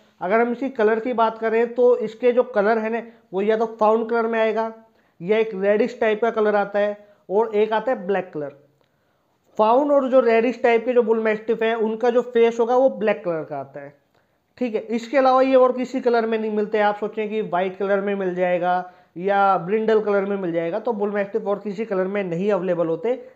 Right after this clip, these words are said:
इन्हीं तीन कलर में आते हैं। ब्लैक कलर में थोड़ा बहुत इस टाइप से हो सकता है कि, अ, थोड़ा लाइटेस्ट शेड आ जाए जिससे आपको ये लगे कि ये ब्रिंडल कलर है, but वो ब्रिंडल कलर नहीं होता, वो प्योर ब्लैक कलर ही होता है।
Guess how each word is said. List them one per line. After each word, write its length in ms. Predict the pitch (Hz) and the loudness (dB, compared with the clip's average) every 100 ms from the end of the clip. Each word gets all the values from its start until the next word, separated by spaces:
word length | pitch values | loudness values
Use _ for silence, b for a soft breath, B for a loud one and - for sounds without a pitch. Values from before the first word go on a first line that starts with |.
| B | B
इन्हीं 240 | 170 220 254 | -4 -2 -2
तीन 240 | 247 220 | -4 -4
कलर 240 | 202 190 | -6 -6
में 120 | 185 202 | -4 -6
आते 240 | 139 143 | -6 -12
हैं। 220 | 135 _ _ _ _ _ - | -18 _ _ _ _ _ -10
ब्लैक 320 | 165 226 254 277 | 0 2 2 2
कलर 180 | 269 | 2
में 240 | 269 277 - | 2 -2 -2
थोड़ा 320 | 247 262 277 | 2 4 6
बहुत 220 | 262 262 | 4 2
इस 160 | 269 262 | 0 0
टाइप 220 | 240 233 | 0 2
से 120 | 240 | 2
हो 100 | 226 | 2
सकता 280 | 196 220 233 | 0 -2 0
है 160 | 233 226 | 0 0
कि, 280 | 247 247 | -2 0
अ, 220 | 220 208 208 | 2 2 0
थोड़ा 260 | 220 226 | 0 0
लाइटेस्ट 640 | 214 202 202 262 233 - - | 2 2 2 0 -2 -4 2
शेड 200 | 220 214 | 4 4
आ 80 | |
जाए 320 | 190 208 226 B B | 0 0 -2 B B
जिससे 240 | 185 220 240 | -6 0 2
आपको 240 | 233 240 | 2 2
ये 100 | 240 | 2
लगे 240 | 233 220 254 | 2 0 -2
कि 120 | 277 | -2
ये 60 | |
ब्रिंडल 400 | 220 220 220 233 | -2 -2 2 0
कलर 280 | 220 202 175 | 2 0 0
है, 200 | 143 - | -4 -8
but 160 | 170 202 | -6 -2
वो 100 | 247 | -2
ब्रिंडल 400 | 196 202 208 233 | 0 0 2 0
कलर 260 | 233 226 214 | 0 0 0
नहीं 220 | 196 214 | -2 -2
होता, 200 | 208 247 | -2 -2
वो 120 | 277 | -2
प्योर 260 | 269 226 214 | 0 2 2
ब्लैक 360 | 180 180 185 | 0 -4 -4
कलर 200 | 190 190 | -4 -4
ही 100 | 185 | -2
होता 260 | 196 160 139 | -4 -6 -10
है। 200 | 131 | -14